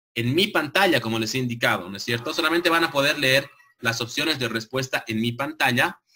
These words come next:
pero ustedes en su pantalla van a poder ver los botones con los colores solamente, un botón rojo, un botón azul, un botón amarillo y un botón verde. Es por eso que les he pedido que si fuera posible tengan un segundo dispositivo para conectarse,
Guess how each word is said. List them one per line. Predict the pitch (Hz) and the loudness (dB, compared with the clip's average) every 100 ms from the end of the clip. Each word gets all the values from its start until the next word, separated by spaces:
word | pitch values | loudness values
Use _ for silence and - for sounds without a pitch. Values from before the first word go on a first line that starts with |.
| - _ _ - | -20 _ _ -2
pero | 156 151 160 - | 0 2 0 -2
ustedes | 120 165 170 165 | -4 2 2 2
en | 127 | -2
su | 123 | -2
pantalla | 131 131 151 156 | -2 0 2 2
van | 156 | 2
a | 151 | 0
poder | 139 143 143 | 0 0 0
ver | 147 147 | -2 0
los | 120 | -2
botones | 123 120 151 156 - | -2 -2 0 0 -2
con | 127 | -2
los | 123 - | -2 0
colores | 135 156 165 127 | 4 4 4 2
solamente, | 120 127 156 139 107 | 0 2 2 0 -2
un | 127 | -4
botón | 123 139 139 | -2 -2 -2
rojo, | 143 170 170 | 4 4 4
un | 139 | -6
botón | 120 131 135 | -4 -2 -2
azul, | 131 170 170 | 2 6 6
un | 139 | 4
botón | 120 131 | -4 -2
amarillo | 131 135 147 151 | 0 0 0 -2
y | 131 | -2
un | 135 | -2
botón | 127 123 131 135 120 | -4 0 2 2 -2
verde. | 120 151 127 90 _ - - - _ _ _ | 2 2 2 -6 _ -20 -20 -20 _ _ _
Es | 135 131 | -6 -2
por | 139 | 0
eso | 147 160 | 0 -2
que | 135 | -2
les | 120 | -2
he | 131 | -4
pedido | 135 139 143 156 | -2 -2 0 -2
que | 120 | -6
si | 117 | -6
fuera | 120 131 | -2 -2
posible | 131 135 139 123 | -2 -4 -2 -2
tengan | 117 139 131 | -2 -2 -2
un | 131 | -2
segundo | 123 120 143 135 | -2 -4 -2 -2
dispositivo | 113 - 107 113 139 147 | -4 -6 -12 -4 -2 0
para | 147 113 | 0 -2
conectarse, | 110 113 117 139 127 165 190 | -2 -6 -2 -2 2 0 -2